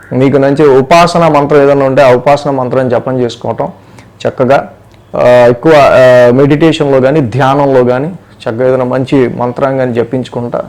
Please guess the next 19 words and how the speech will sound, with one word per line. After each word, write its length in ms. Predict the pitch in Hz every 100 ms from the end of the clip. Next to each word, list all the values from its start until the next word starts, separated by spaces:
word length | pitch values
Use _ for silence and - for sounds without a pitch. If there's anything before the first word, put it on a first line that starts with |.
| -
స్ట్రెస్ని 640 | - 135 131 156 147 127
తగ్గించుకొని 640 | - 127 123 120 - 143 226 - _ -
టెన్షన్ 440 | 175 233 269 262
జోన్లోకి, 580 | 196 190 175 165 151 180
అవగాహన 600 | 202 131 160 190 214 214
లేని 220 | 190 185
విషయాల్లోకి 500 | 165 165 165 170 156
ఏలెట్టడము, 640 | 147 151 151 147 135 143 190 - - - - - - - 143
ఎక్కువ 280 | 143 196 185 147
స్పీడ్తో 520 | 135 - 170 165 175
కానీ 220 | 151 147 151
వాహనాలని 640 | 131 147 156 151 135 120
డ్రైవ్ 540 | 101 127 131 156 165
చేయడం, 400 | 151 127 135 185 -
సాహసోపేతమైన 1400 | - 151 190 208 208 208 202 196 190 175 175 170 160 156
విషయాలు, 680 | 139 135 156 143 147 147 - - -
సాహసాలు 560 | 147 160 175 185 180
చేయడానికి 520 | 147 147 139 131 123
కూడా 360 | 135 127 196